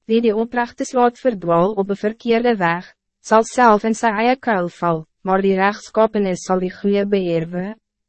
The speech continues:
Een rijk man is wijs in sy eie oë, maar een arme wat verstandig is, ondersoek hom terdee. As die rechtvaardiges juig, is die heerlijkheid groot, maar as die goddeloze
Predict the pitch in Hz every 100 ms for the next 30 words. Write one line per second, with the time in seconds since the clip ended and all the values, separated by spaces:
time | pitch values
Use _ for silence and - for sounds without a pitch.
0 | _ _ _ - 226 226 233 240 202 185
1 | 180 214 - 196 208 220 208 240 226 214
2 | 240 220 185 170 170 _ _ 190 185 185
3 | 190 220 247 254 254 202 196 233 233 -
4 | 185 175 170 - 147 160 - - _ -
5 | 196 202 196 - 196 185 175 175 190 175
6 | 175 170 185 202 _ _ _ _ _ _
7 | _ 226 226 240 214 208 - 226 240 247
8 | 247 226 202 180 180 185 _ _ _ 190
9 | 185 226 208 202 214 220 214 196 175 170
10 | - 170 160 147 _ _ - 180 196 208
11 | - 233 233 233 254 185 180 -